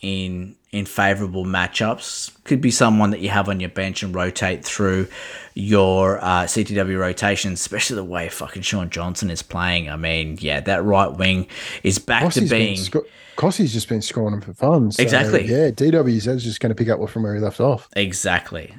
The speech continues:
Speaker 1: Um, and that, that we're trying to, we're getting back to that point where, you know, that prime real estate for that wing outside Sean Johnson is starting to being a little bit more sexy like it used to be in
Speaker 2: Mm.
Speaker 1: years gone past. But other than that, man, I don't see a lot here for pickups.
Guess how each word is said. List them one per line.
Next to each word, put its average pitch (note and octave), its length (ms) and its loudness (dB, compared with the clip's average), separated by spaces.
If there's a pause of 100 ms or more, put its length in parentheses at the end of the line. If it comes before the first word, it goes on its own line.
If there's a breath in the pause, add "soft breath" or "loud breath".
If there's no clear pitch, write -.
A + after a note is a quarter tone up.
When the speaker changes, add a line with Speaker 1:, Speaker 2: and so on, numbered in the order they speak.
(140)
Speaker 1:
Um, F2+ 440 0
and G2+ 140 0
that, F#2+ 260 2
that A2 200 0
we're B2+ 120 4
trying D3+ 680 2
to, G3 100 -2
we're G3 60 4
getting F#3+ 260 2
back E3+ 160 2
to - 80 -2
that C3+ 260 2
point B2+ 260 2
where, A2 140 4
you G#2+ 140 4
know, G#2 340 4 (260)
that G#2+ 280 -4
prime A#2 340 2
real G#2+ 160 4
estate G#2 340 -2
for - 80 -12
that F2+ 180 -2
wing G2 240 2
outside F2+ 400 0
Sean G2 400 2
Johnson F#2 360 0
is E2+ 120 -2
starting D#2 300 4
to - 60 -8
being F2+ 400 0
a G2 140 2
little G#2 180 6
bit F2 100 0
more F#2 180 0
sexy F2+ 360 2
like F2 200 0
it A1+ 60 -6
used F2+ 240 0
to - 60 -4
be F2+ 120 2
in F#2 80 0 (580 loud breath)
Speaker 2:
Mm. G#2+ 140 6
Speaker 1:
years G2 200 2
gone F#2+ 280 -4
past. F#2+ 480 0 (360 loud breath)
But A#2 260 2
other E3 280 4
than D3+ 140 4
that, C3+ 200 2
man, B2+ 200 4
I A2 80 2
don't C3+ 320 2
see C3+ 160 4
a G#2+ 100 4
lot G#2+ 320 0
here A2 220 0
for G2 160 -8
pickups. - 760 2